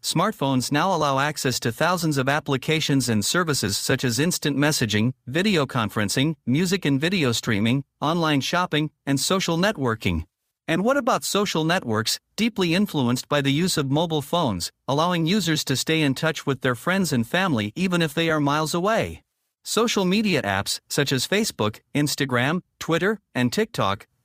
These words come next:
have seen their popularity explode thanks to the availability of these devices. However,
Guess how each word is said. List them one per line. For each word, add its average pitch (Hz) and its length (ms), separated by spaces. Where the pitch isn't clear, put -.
have 147 160
seen 254 260
their 202 140
popularity 156 800
explode 135 520
thanks 120 380
to 143 100
the 139 160
availability 135 760
of 101 100
these 113 180
devices. 117 640
However, 175 460